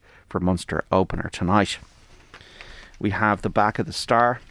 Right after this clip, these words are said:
Bottle stations, Klopp ready for Rangers cracker. Uh, Liv plays hardball on the P G A Tour's, uh, initiative to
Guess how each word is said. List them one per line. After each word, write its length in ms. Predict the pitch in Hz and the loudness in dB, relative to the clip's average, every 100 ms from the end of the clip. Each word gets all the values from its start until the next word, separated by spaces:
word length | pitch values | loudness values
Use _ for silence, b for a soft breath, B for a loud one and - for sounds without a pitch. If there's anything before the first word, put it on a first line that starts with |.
| - - - _ _ _ _ _ _ b b b _ | -20 -20 -20 _ _ _ _ _ _ b b b _
Bottle 280 | 98 92 95 | -2 0 -2
stations, 640 | - 98 98 107 95 - - | 0 -2 -2 -6 -8 -8 -12
Klopp 280 | - 101 98 | -2 0 2
ready 200 | 95 98 | 2 2
for 200 | 92 85 | 0 -2
Rangers 400 | 85 98 92 90 | 0 0 0 -4
cracker. 460 | - 98 92 104 - _ B B B B B B B - | -2 0 2 -2 -4 _ B B B B B B B -6
Uh, 160 | 85 85 | -2 0
Liv 240 | 104 104 | 2 2
plays 300 | - 95 87 | 2 -2 0
hardball 560 | - 98 95 95 98 101 - | 2 2 2 4 4 2 -6
on 140 | 87 | -6
the 60 | 85 | -6
P 180 | - 92 | -4 -4
G 140 | 92 | -4
A 20 | |
Tour's, 600 | 85 - 90 90 - - | -4 -4 -2 -2 -4 -6
uh, 240 | - 82 78 - | -4 -4 -4 -4
initiative 460 | 92 90 - 92 - | -4 -4 -4 -6 -4
to 260 | - 82 | -4 -4